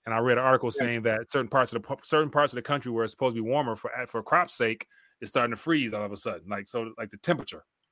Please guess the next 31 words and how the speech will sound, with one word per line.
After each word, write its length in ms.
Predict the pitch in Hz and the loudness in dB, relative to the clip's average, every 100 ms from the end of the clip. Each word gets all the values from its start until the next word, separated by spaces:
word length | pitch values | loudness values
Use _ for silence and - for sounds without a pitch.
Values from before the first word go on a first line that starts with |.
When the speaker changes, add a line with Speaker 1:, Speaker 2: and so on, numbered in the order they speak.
| _ _ _ _ | _ _ _ _
Speaker 1:
You 60 | 165 | 8
know 60 | |
Speaker 2:
Yeah, 100 | 151 | 8
Speaker 1:
what 40 | 156 | 8
I'm 40 | |
saying? 200 | 113 110 | 2 2
They 320 | 143 165 147 147 | 10 10 10 8
get, 320 | 165 165 160 | 10 12 12
Speaker 2:
I, 20 | |
Speaker 1:
uh, 40 | 151 | 10
Speaker 2:
I, 20 | |
uh, 40 | 156 151 | 10 10
I 60 | 160 | 10
agree 420 | 139 147 165 170 | 8 4 6 6
with, 340 | 147 135 120 | 6 2 4
uh, 120 | 131 | 4
U 320 | 127 127 127 123 | 4 2 0 -2
K 300 | 139 131 123 | 0 2 0
financial 520 | - 123 120 120 117 | 2 2 2 0 -4
preparedn-, 640 | - - 139 135 107 113 - _ _ | -12 0 2 2 0 -4 -8 _ _
pre-, 500 | - 104 107 110 - - - | -16 -14 -14 -14 -12 -4 2
preparedn-, 420 | 139 117 92 87 _ _ | 2 2 -4 -8 _ _
preparedness, 840 | - 113 - 135 135 113 110 113 - - - - - - | -8 -6 2 2 4 0 -2 -4 -10 -14 -20 -20 -10 2
but 260 | 127 123 | 4 4
not 200 | 139 147 | 4 6
everyone 580 | 151 147 143 127 135 135 | 6 6 4 4 2 0
can 400 | - 147 147 139 | 0 2 4 4
grow 280 | 120 113 113 | 2 4 4
their 220 | 110 110 | 4 2
own 160 | 107 113 | 0 -2
food. 380 | - 110 127 | -2 0 0